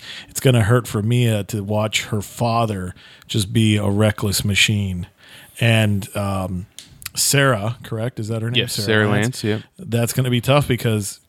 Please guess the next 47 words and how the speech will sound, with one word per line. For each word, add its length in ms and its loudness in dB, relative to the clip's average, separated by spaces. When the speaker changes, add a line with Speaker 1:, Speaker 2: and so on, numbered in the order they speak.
Speaker 1:
she 240 -2
knows 260 0
better. 340 -12
Speaker 2:
And, 240 2
uh, 140 -10
especially 720 0
since 180 2
she 100 0
went 200 2
through 200 2
the, 400 2
the 200 0
Lazarus 380 -2
Pit 340 -8
process 540 -4
and, 340 -8
Speaker 1:
Yeah. 60 0
Speaker 2:
and 200 -6
yeah. 260 2
Speaker 1:
But 120 -14
then 120 0
again, 320 2
at 120 0
the 80 -4
same 240 0
time, 260 2
though, 240 -4
that 340 0
does 200 2
set 220 0
precedent, 480 0
so 140 -4
maybe 260 -4
there 160 -4
is 120 -6
hope 380 0
that 80 0
he 280 4
Speaker 2:
Mm-hmm. 80 -6
Speaker 1:
will 280 -6
eventually 400 -6
come 260 -8
around. 300 -14
Speaker 2:
Yeah. 260 0
Uh, 440 4
okay, 240 0
so 240 0